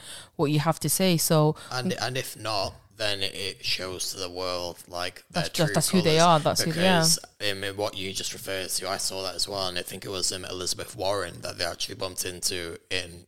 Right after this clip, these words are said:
Speaker 2: eating dinner, and they were literally obviously questioning them about the situation in Palestine, and I think it was either Elizabeth or the person she was with said, "Now is not really the time for that." And I was like, "Well, when is
Speaker 1: When
Speaker 2: the
Speaker 1: is the
Speaker 2: time
Speaker 1: time
Speaker 2: for
Speaker 1: for it?
Speaker 2: this?" <laughs>
Speaker 1: Exactly. When
Speaker 2: Like
Speaker 1: is the time for it? Exactly. Like,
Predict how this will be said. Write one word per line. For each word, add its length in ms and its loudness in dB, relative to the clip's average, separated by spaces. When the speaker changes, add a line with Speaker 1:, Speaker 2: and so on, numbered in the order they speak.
Speaker 2:
eating 340 -8
dinner, 300 -2
and 160 -6
they 120 2
were 80 -2
literally 420 -2
obviously 760 -2
questioning 440 -2
them 80 -8
about 320 -4
the 60 -10
situation 420 -4
in 80 -16
Palestine, 640 -2
and 100 -12
I 60 -6
think 220 -8
it 40 -8
was 220 -4
either 420 2
Elizabeth 560 -4
or 180 -4
the 60 -8
person 340 -4
she 80 -6
was 160 -10
with 180 -6
said, 280 -2
"Now 240 -2
is 120 -2
not 160 -6
really 220 -6
the 120 -10
time 340 -2
for 160 -10
that." 280 -4
And 80 -10
I 20 -8
was 100 -6
like, 280 -6
"Well, 140 -6
when 260 4
is 100 8
Speaker 1:
When 140 12
Speaker 2:
the 80 12
Speaker 1:
is 80 8
the 80 8
Speaker 2:
time 80 8
Speaker 1:
time 180 10
Speaker 2:
for 80 2
Speaker 1:
for 120 10
it? 160 10
Speaker 2:
this?" 100 8
<laughs> 20 8
Speaker 1:
Exactly. 420 8
When 120 10
Speaker 2:
Like 60 6
Speaker 1:
is 40 4
the 80 2
time 240 4
for 120 2
it? 20 4
Exactly. 440 4
Like, 220 8